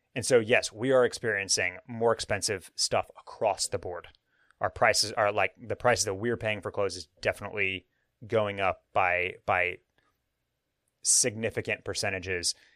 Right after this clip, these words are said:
And we're doing, we're, you know, like, you may eventually see that, but right now we're trying to keep our prices, like, where they are, because that's kind of what,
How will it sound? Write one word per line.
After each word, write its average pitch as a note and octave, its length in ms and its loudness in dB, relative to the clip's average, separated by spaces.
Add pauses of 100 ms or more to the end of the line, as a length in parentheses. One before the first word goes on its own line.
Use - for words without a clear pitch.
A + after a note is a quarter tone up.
(160)
And G#2+ 140 -6
we're A2+ 120 0
doing, A2+ 240 0
we're, A2 460 -6
you A#2 160 -4
know, F#2 160 -2 (1160)
like, A2+ 220 0 (180)
you A2+ 160 -6
may A#2 560 2
eventually A2 720 -2
see B2+ 220 -2
that, B2 320 2 (540)
but G#2 120 2
right A#2 220 4
now G#2 240 2
we're G2 160 -8
trying G#2+ 420 0
to F#2+ 80 -10
keep - 200 -12
our F#2+ 100 -2
prices, F2+ 420 -4
like, F2+ 120 -6
where F#2+ 300 -2
they F2+ 140 -2
are, F2+ 260 0
because F#2 260 -10
that's F#2+ 200 -4
kind F2+ 160 -8
of F2+ 120 -14
what, F2 200 -4